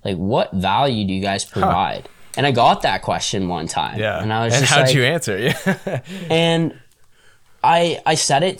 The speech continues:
Speaker 1: to her, I said it, <sighs> the way I kind of phrased it was,
Speaker 2: Mm-hmm.
Speaker 1: I was like, "We, obviously you bring in a product, you like our product,
Speaker 2: Mm-hmm.
Speaker 1: but it doesn't stop there.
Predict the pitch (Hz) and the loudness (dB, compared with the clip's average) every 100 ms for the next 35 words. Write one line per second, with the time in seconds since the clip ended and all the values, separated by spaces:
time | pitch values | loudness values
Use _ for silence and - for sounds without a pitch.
0 | - - 202 185 165 90 - - 135 - | -4 -2 0 2 0 -4 -10 -6 -4 0
1 | 143 151 - - - - - - 165 120 | 2 0 0 -4 -4 -8 -8 -4 -4 -4
2 | - - 139 131 160 190 135 - 127 120 | -10 -6 -2 2 2 0 -2 -2 -2 -2
3 | 101 - - - - 101 120 123 101 82 | -4 -8 -18 -10 -4 -2 0 0 -2 -2
4 | 104 104 98 104 80 104 110 110 110 - | -2 -2 -2 -2 -2 -2 -2 -2 -2 -4
5 | - - - - - - 143 151 190 190 | -12 -20 -20 -20 -20 -8 -2 2 2 2
6 | 175 - - - _ - - 131 143 - | -2 -8 -20 -20 _ -10 0 0 2 0
7 | 147 117 117 123 110 113 107 98 90 95 | 0 2 2 0 0 -2 -2 -2 -2 -2
8 | - 104 98 98 90 90 92 85 80 82 | -6 -4 -2 -2 -2 -4 -4 -2 -2 0
9 | 170 - - - 92 92 127 120 92 117 | -2 -4 -14 -10 -6 -2 0 0 0 -6
10 | - - - - - - - 135 139 170 | -12 -20 -20 -20 -20 -8 -2 2 2 2
11 | 170 - 110 104 - 73 - 127 | 0 2 2 2 0 -4 -4 -8